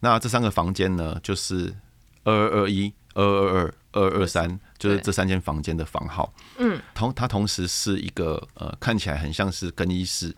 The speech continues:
Speaker 2: 嗯。
Speaker 1: 的空间，那它同时也象征着某一种年份。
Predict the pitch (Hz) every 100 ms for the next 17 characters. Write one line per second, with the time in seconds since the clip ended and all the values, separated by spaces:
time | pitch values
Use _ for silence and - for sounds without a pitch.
0 | - - 233 196 - - - 85 78 -
1 | - 95 92 87 78 98 - - - _
2 | 107 104 113 - 92 - 85 87 78 73
3 | 104 90 87 82 76 80 62 71 69 73
4 | 82